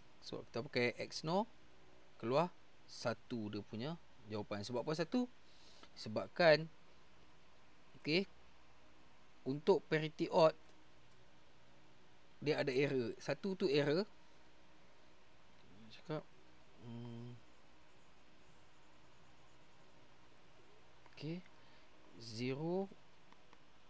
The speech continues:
result dia okey. Kalau one, bermaksud ada kesalahan. Okey, ada kesalahan. So,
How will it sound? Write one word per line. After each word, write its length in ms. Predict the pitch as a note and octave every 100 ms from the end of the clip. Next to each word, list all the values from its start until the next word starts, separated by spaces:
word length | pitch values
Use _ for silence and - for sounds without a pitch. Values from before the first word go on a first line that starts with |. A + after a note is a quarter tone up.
| - - - - - - - -
result 400 | A#2+ A#2 C3 A2+
dia 160 | A#2+ -
okey. 560 | A2+ - A2 C3 F3 - - - - - - - - - - - -
Kalau 240 | - A2+ A#2
one, 400 | C3 D#3 F#3 F3+ - -
bermaksud 560 | A2 A#2 B2 - - - - - -
ada 400 | A2+ A#2 C#3+ F#3 - - - - - -
kesalahan. 560 | - A2+ A2 A2+ G2 F#2 F#2+ - -
Okey, 240 | - E3+ -
ada 240 | G#2+ A#2+ -
kesalahan. 640 | - - A#2 A2+ A2+ G2 F#2 - - - -
So, 320 | - - F3+